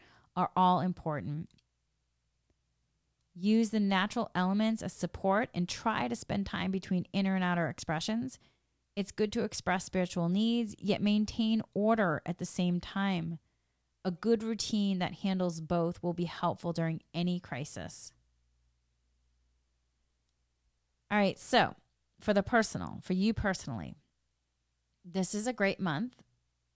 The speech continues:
to do your own personal work, to your own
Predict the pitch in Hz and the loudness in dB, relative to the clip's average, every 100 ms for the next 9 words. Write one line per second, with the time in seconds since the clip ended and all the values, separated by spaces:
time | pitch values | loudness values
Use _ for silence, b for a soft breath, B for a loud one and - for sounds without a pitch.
0 | _ 196 165 165 165 - 170 170 190 202 | _ -8 -2 0 0 -4 -2 0 0 -4
1 | - 175 - 175 170 - 147 98 - - | -6 -6 -2 -2 -2 -4 -6 -6 -12 -20
2 | _ _ _ _ _ _ _ _ - 170 | _ _ _ _ _ _ _ _ -6 -2
3 | 165 - 185 190 208 | -4 -2 0 2 2